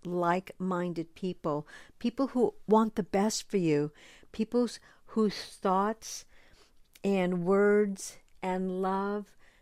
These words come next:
just affect your mood and just make you feel good. We need to surround ourselves with those people. So another thing I would say is,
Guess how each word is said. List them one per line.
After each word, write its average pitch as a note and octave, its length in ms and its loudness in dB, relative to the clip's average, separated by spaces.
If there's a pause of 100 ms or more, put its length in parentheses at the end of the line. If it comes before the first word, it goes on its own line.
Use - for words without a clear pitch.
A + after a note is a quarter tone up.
(180)
just A3+ 540 0
affect - 560 -4
your G3+ 100 4
mood F#3+ 560 6
and D#3+ 220 -4
just - 240 -4
make G#3 260 -2
you G3+ 80 -2
feel G#3+ 380 2
good. F3 400 0 (400)
We A#3+ 120 2
need B3+ 160 2
to B3 60 -8
surround G3+ 400 -2
ourselves F#3+ 380 -2
with F3 180 -8
those F#3 320 0
people. E3 600 -4 (560)
So A3+ 540 2 (100)
another A#3 460 2
thing G3+ 360 -2
I F3+ 120 0
would F3 200 -2
say F3+ 440 -2
is, F3+ 340 -2